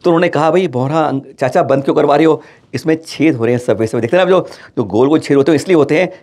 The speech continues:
कि रोशनी आर पार हो जाए। तो उन्होंने कहा, "बंद क्यों करवा रहे हो?" उन्होंने जवाब नहीं दिया, पर कहते हैं उस मंदिर की दीवार से एक मुस्लिम का परिवार है साथ,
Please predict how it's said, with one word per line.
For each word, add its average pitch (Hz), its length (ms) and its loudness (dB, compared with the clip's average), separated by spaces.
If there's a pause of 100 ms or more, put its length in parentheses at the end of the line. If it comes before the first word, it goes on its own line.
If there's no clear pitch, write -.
कि 139 80 0
रोशनी 131 440 -2 (120)
आर 104 140 0
पार - 220 -2
हो - 140 -6
जाए। 87 160 -6 (1000)
तो 113 60 0
उन्होंने 135 200 2
कहा, 98 100 -10
"बंद 151 240 0 (100)
क्यों 151 140 2
करवा 101 280 0
रहे 104 120 -2
हो?" 85 80 -4
उन्होंने 110 360 -8
जवाब 98 360 -2
नहीं 101 140 -6
दिया, 85 260 -8 (560)
पर 117 100 0
कहते 113 320 0
हैं 151 100 0
उस - 320 -8
मंदिर 120 300 -4
की 123 100 -4
दीवार 98 220 0
से 147 100 0
एक - 120 -8
मुस्लिम 113 380 -2
का 117 80 -2
परिवार 92 400 -2
है - 60 -10
साथ, - 360 -14